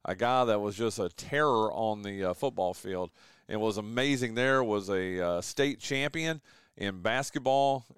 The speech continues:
and can't wait to have him on. Angelo Keys, on top of everything, too, he's starting a new podcast. And, in fact, I need to look and see if it's been released yet. I know a couple days ago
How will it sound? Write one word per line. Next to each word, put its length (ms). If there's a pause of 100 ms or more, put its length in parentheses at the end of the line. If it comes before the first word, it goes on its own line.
and 520
can't 200
wait 180
to 60
have 120
him 100
on. 160
Angelo 340
Keys, 300
on 160
top 240
of 60
everything, 320
too, 220 (280)
he's 220
starting 320
a 40
new 160
podcast. 800
And, 240
in 180
fact, 280
I 100
need 200
to 60
look 200
and 80
see 220
if 120
it's 160
been 180
released 360
yet. 100
I 40
know 260
a 40
couple 280
days 240
ago 260